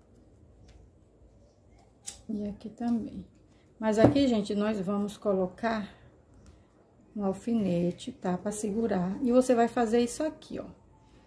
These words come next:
Vai acertar, que aqui é pra gente cortar a ponta, pra ela ficar bem,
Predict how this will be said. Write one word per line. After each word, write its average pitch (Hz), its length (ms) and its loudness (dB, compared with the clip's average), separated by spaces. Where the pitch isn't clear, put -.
Vai 220 180 4
acertar, 247 800 2
que - 80 -12
aqui 214 160 -6
é - 20 -6
pra - 160 -2
gente 226 220 -2
cortar 247 340 -4
a 269 40 0
ponta, 185 440 -4
pra - 180 -2
ela 208 140 2
ficar 214 320 -6
bem, 240 800 4